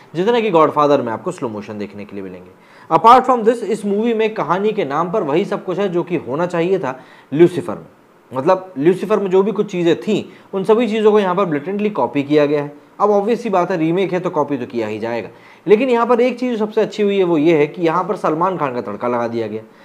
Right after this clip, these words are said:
क्योंकि चिरंजीवी अकेले इस मूवी के फ्लॉप होने का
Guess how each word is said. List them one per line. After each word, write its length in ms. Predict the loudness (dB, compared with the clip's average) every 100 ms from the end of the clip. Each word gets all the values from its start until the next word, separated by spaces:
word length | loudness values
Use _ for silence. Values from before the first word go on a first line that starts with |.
| -16 0
क्योंकि 400 | 2 4 4 4
चिरंजीवी 540 | 4 6 6 4 0 0
अकेले 400 | 0 2 4 2
इस 100 | 2
मूवी 260 | 2 2
के 80 | 0
फ्लॉप 320 | 2 2 4
होने 180 | 0 -2
का 180 | 0